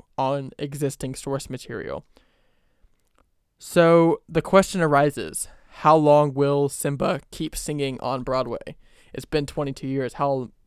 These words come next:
much longer is this going to be available? The conditions that are going to determine this is really, they have nothing to do with Lion King.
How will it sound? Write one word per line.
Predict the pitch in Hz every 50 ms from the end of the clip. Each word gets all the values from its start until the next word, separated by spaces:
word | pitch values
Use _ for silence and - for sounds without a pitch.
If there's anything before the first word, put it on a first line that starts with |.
| - - - - - -
much | 160 151 139 - -
longer | 151 143 143 139 123 131
is | 131
this | 131 135 -
going | - 151 139 131 131
to | 131 127
be | 143 127
available? | 123 120 131 135 139 131 117 113 107 113 _ _ _ _ _ _ _ _ _ _ _ _ _ _ _ _ _ _ _ _ _ -
The | 156 160 160
conditions | - - 165 156 170 175 - - 202 190 190 190 180 165 - - - - - _ _ _ _ _ _ _ _ _ -
that | 156
are | 151 151
going | 139 156 151 147 135
to | 117
determine | 170 - - - 220 262 269 240 165
this | 143 131 127 127 - - - - - _ _ _ _ _ _ _ _ _ _ _ _
is | - - 151 151 151 147 143 143 139 135 - - - - - _ _ _ _ _ _ _ _ _ _ _ _ _ _ _ _ _ _ _ _ _ _ _ _ _ _ _ _ _ _ -
really, | - 175 160 180 196 220 240 226
they | 170 160 147
have | 147 156 170 156 147
nothing | 147 147 151 - 175 165 -
to | 156
do | 135 - 151 151 147
with | 147 135
Lion | 131 131 127 131 131 147 139 131 131
King. | - - - 64 - -